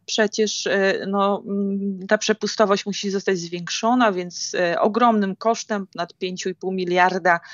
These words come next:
dolarów, e, Panamczycy, e, rozbudowali, e, kanał, tak żeby, no, lepiej, lepiej służył. Em,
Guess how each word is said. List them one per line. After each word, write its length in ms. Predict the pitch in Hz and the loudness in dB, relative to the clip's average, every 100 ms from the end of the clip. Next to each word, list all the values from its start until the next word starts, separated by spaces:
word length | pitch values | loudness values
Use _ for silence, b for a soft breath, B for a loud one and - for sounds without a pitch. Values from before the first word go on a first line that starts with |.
| B B | B B
dolarów, 680 | 185 196 196 202 202 196 - | 2 4 4 4 0 -8 -12
e, 140 | 185 | -12
Panamczycy, 840 | 180 190 175 180 - 208 - 196 190 b b b | -10 -10 -10 -12 -12 -10 -4 -4 -4 b b b
e, 580 | 160 180 175 175 175 170 | -6 -4 -4 -4 -4 0
rozbudowali, 960 | 196 214 226 - 202 180 175 165 160 160 | 2 2 0 0 0 4 4 4 -2 -8
e, 260 | - 165 160 | -4 -2 -2
kanał, 500 | - 196 208 202 185 | -4 0 2 2 -2
tak 180 | 180 175 | -6 -8
żeby, 360 | 180 170 - - _ _ - | -8 -8 -10 -12 _ _ -10
no, 140 | 175 | -2
lepiej, 480 | 175 202 180 175 160 - | 0 0 -2 -4 -4 -2
lepiej 300 | 190 - 190 | -2 -2 -6
służył. 520 | - 269 226 160 - - B B B B B | -4 0 0 0 -4 -10 B B B B B
Em, 440 | - 190 185 185 | 2 4 4 0